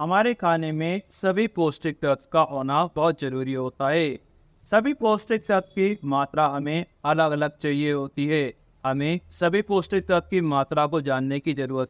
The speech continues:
नहीं होती है। अगर हम सामान्य खाना खा रहे हैं और हमने कार्बोहाइड्रेट,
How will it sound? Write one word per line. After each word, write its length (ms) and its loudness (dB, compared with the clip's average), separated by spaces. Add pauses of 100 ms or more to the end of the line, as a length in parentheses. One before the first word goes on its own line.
नहीं 260 0
होती 300 -4
है। 280 0 (320)
अगर 300 2
हम 380 0
सामान्य 520 -2
खाना 320 -2
खा 180 2
रहे 180 0
हैं 220 -4 (100)
और 240 0
हमने 440 -2
कार्बोहाइड्रेट, 800 0